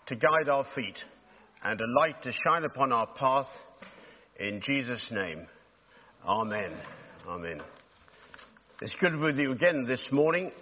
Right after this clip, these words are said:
a spring morning, but rather cool at present. And as we listen to this morning's reading and Thomas's understandable request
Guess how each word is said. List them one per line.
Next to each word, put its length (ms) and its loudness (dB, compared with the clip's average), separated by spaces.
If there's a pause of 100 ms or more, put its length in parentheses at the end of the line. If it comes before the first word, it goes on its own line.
(140)
a 80 -8
spring 400 2
morning, 300 2
but 140 2
rather 280 4 (140)
cool 320 2 (540)
at 220 0
present. 460 2 (560)
And 320 0 (640)
as 200 4
we 80 2
listen 300 4
to 80 -4
this 220 -2
morning's 360 4
reading 380 0 (640)
and 180 0
Thomas's 640 0 (220)
understandable 840 2
request 480 2